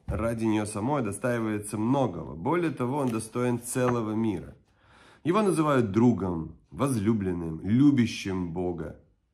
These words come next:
любящим Его творение, приносящим радость Богу, приносящим радость Его творениям.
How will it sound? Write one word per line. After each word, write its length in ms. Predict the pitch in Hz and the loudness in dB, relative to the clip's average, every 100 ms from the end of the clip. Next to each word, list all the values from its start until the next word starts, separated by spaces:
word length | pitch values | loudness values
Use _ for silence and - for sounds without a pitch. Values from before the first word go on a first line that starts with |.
| _ _ | _ _
любящим 560 | - 120 113 101 - 98 | 0 2 2 -2 -4 -4
Его 280 | 92 92 92 | -2 -4 -4
творение, 640 | 92 95 117 117 104 87 80 | -4 -2 2 2 0 -2 -4
приносящим 680 | 98 104 - 135 - 101 | -6 -4 -4 -6 -6 -4
радость 380 | 101 117 110 98 | -2 -2 -2 -4
Богу, 420 | 90 95 92 87 | -4 -4 -4 -6
приносящим 680 | 87 90 82 - 107 - 92 | -6 -8 -8 -6 -8 -6 -6
радость 360 | 104 101 87 | -4 -6 -8
Его 100 | 90 | -8
творениям. 600 | 92 95 110 104 82 62 | -8 -4 0 0 -2 -10